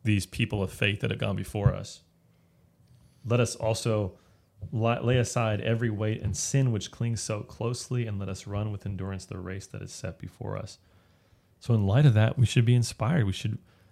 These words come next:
we should run with endurance. And, and how do we do that? Well, we look to Jesus, the founder and perfecter of our faith. Founder and perfecter. So he's the one who started it. He's the one who brings it to completion. Again, the author of Hebrews is not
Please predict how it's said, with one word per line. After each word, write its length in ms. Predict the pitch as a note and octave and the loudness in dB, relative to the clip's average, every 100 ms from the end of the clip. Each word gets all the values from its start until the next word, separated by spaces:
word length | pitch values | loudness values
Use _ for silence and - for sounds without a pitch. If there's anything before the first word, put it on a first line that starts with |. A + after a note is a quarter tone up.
| _ _ | _ _
we 60 | G2+ | 0
should 180 | - G#2 | 2 2
run 540 | G2 G#2 A#2+ B2+ A#2+ - _ | 2 2 4 4 2 -2 _
with 220 | D3+ G#2 G#2 | 0 2 4
endurance. 720 | G2+ A#2 C#3+ A2+ - - - _ _ _ _ _ _ _ _ - | 4 4 2 0 -4 -16 -16 _ _ _ _ _ _ _ _ 2
And, 240 | G2+ G2+ | 2 2
and 140 | - G2+ | -2 -2
how 100 | A#2 | 0
do 80 | A#2+ | 2
we 80 | |
do 100 | A2+ A#2 | 2 2
that? 120 | G2+ | 2
Well, 80 | G2 | 0
we 100 | G#2 | -4
look 420 | G2+ A#2+ C3 - | -2 -2 -2 -6
to 400 | - G#2+ G2+ F#2+ - _ - - | -8 -6 -4 -6 -10 _ -14 -8
Jesus, 460 | D#2+ A#2+ F#2+ F2+ | 0 0 0 -4
the 140 | - F#2+ | -6 -10
founder 520 | - G#2+ A#2 A#2 A2+ | -4 -2 -2 -2 -4
and 240 | - F#2+ | -4 -8
perfecter 540 | - F#2+ - G2+ - F#2+ | -8 -14 -8 -10 -8 -10
of 120 | F2+ | -8
our 80 | F#2 | -10
faith. 300 | - G#2+ - - - - _ _ _ _ | -10 -10 -12 -14 -20 -20 _ _ _ _
Founder 300 | - A#2 C3 | 0 4 8
and 80 | A#2 | 8
perfecter. 440 | G#2 F#2 G2+ G2 G2 | 6 4 2 0 -4
So 120 | G2+ | 2
he's 100 | G2+ | 4
the 80 | G#2 | 4
one 120 | G2 | 2
who 60 | |
started 400 | F#2+ - A2+ A2+ | 0 2 4 4
it. 120 | A#2 A#2+ | 4 2
He's 180 | G2+ | 0
the 100 | G2 | 2
one 140 | G2+ F#2+ | 4 4
who 80 | F#2+ | 4
brings 240 | G2+ G2 | 2 -2
it 40 | F2+ | -2
to 80 | - | -4
completion. 640 | - - G#2+ - A2+ A2 - - - _ _ _ - | -2 2 2 6 6 4 0 -20 -20 _ _ _ 2
Again, 280 | G2+ G#2+ | 2 4
the 120 | F#2+ A2 | 2 4
author 160 | D3+ | 4
of 60 | A#2+ | 6
Hebrews 280 | C3+ B2 G2 | 8 8 6
is 100 | G2 | 8
not 320 | A2+ G#2+ | 10 8